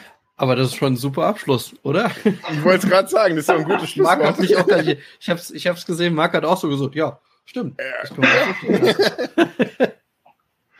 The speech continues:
Speaker 1: Ja, ähm,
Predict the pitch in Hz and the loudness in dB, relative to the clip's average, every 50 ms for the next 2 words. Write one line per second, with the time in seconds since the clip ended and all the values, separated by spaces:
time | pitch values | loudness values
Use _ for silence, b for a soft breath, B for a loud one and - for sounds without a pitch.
0 | B B B B B B B B B B B B B B B B B B B B | B B B B B B B B B B B B B B B B B B B B
1 | B B B B B B B B B B B B B B B B B B B B | B B B B B B B B B B B B B B B B B B B B
2 | B B B B B B - - - - - 147 185 240 233 151 120 107 - - | B B B B B B -20 -20 -20 -12 -2 2 4 4 6 4 4 2 -2 -8
3 | _ - 147 139 135 131 131 127 123 120 117 117 | _ 2 4 4 4 4 4 2 -2 -4 -6 -10